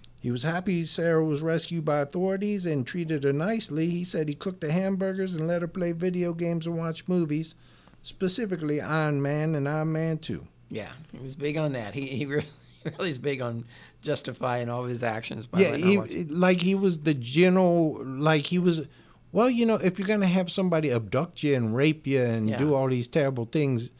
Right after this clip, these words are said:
Speaker 1: at
Speaker 2: Let me,
Speaker 1: least
Speaker 2: le-, at least let me read Treasure Island.
Speaker 1: Yeah, I, I let you re-, watch some movies. What are you complaining
Speaker 2: Yeah.
Speaker 1: about?
Speaker 2: Chill
Speaker 1: Yeah.
Speaker 2: and Netflix and chill.
Speaker 1: <laughs>
Speaker 2: Yeah.
Speaker 1: Yeah, what
Speaker 2: Jesus.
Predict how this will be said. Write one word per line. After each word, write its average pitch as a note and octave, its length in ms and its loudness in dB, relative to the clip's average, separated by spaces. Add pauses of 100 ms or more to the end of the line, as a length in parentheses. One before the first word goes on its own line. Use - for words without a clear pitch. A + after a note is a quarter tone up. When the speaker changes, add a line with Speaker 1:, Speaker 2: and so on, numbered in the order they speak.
(320)
Speaker 1:
at B2+ 120 2
Speaker 2:
Let F#3 100 6
me, G#3+ 80 4
Speaker 1:
least F#3 160 6
Speaker 2:
le-, F#3 80 6
at F3+ 160 4
least G#3+ 200 2
let D#3 120 2
me C#3 100 -2
read B2 280 -4
Treasure G#2 340 -2
Island. G2+ 420 -6
Speaker 1:
Yeah, D3+ 520 2
I, D#3 100 0
I F3 40 4
let G3 260 2
you F3+ 80 0
re-, D3+ 180 2
watch C#3 460 0
some - 160 0
movies. A#3+ 520 2
What G3+ 160 0
are G#3+ 40 -2
you G#3+ 100 -2
complaining A#3 600 -2
Speaker 2:
Yeah. C3+ 80 0
Speaker 1:
about? F#2+ 300 -4
Speaker 2:
Chill F#3+ 260 2
Speaker 1:
Yeah. F3 60 2
Speaker 2:
and D3+ 80 2
Netflix - 380 -6
and C3 80 -8
chill. - 260 -8 (200)
Speaker 1:
<laughs> - 180 -6
Speaker 2:
Yeah. G3 80 6 (140)
Speaker 1:
Yeah, D#3+ 80 2 (100)
what D#3 180 -6
Speaker 2:
Jesus. F#3 720 -4